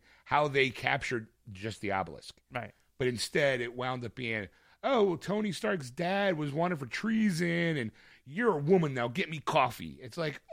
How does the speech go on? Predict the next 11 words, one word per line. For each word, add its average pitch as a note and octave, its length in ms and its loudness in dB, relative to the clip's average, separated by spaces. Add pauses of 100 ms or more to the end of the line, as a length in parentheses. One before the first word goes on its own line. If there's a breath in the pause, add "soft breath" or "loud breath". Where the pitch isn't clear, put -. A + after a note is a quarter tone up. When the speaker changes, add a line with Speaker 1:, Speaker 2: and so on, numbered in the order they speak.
Speaker 1:
oh. A3 960 6 (380)
Speaker 2:
<laughs> - 0 -
Speaker 1:
Like, - 720 -8
all E3+ 220 8
right. F2+ 340 -4 (240)
<laughs> - 20 2
All F3 1300 0
right. A#3+ 240 2
I C4 120 2
mean, B3+ 420 -4 (440)
sure. G2 600 -4